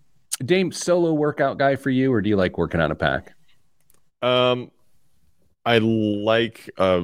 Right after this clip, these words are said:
Speaker 2: you know, like, one or two other people for the accountability,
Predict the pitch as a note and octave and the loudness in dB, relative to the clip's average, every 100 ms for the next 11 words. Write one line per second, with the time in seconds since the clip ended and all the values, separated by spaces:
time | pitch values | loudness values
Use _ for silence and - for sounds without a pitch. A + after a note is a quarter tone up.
0 | - G2 F2+ F2 - F2+ F2+ F#2+ F#2+ G2 | -2 0 2 2 -2 -6 0 0 0 -2
1 | - F2 E2 - F2+ E2 D#2+ - D#2 D2+ | 0 0 0 0 0 0 -2 -2 -2 0
2 | E2 E2+ - F#2 E2 D#2 E2+ D#2 D#2 D#2+ | 0 -2 -4 -2 -2 -2 -2 0 0 0
3 | D#2 D#2+ | 2 0